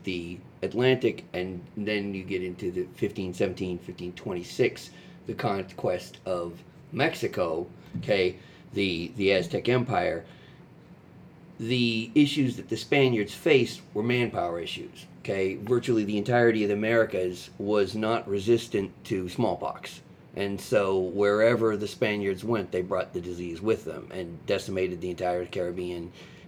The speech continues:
and large chunks of the coastline of Mexico.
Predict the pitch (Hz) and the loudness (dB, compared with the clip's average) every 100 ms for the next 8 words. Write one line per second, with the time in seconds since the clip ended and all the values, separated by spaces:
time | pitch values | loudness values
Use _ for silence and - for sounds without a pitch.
0 | - 113 107 104 101 98 90 - 110 107 | -4 0 0 0 -2 -4 -8 -6 0 2
1 | 98 92 - - 107 92 - 92 92 90 | 2 -4 -6 -2 -2 -4 -4 0 0 -2
2 | - - - 98 - 107 98 98 92 90 | -8 -18 -8 -4 -2 -2 -4 -6 -4 -4
3 | 90 92 135 139 90 - 78 | -4 0 2 0 -4 -6 -6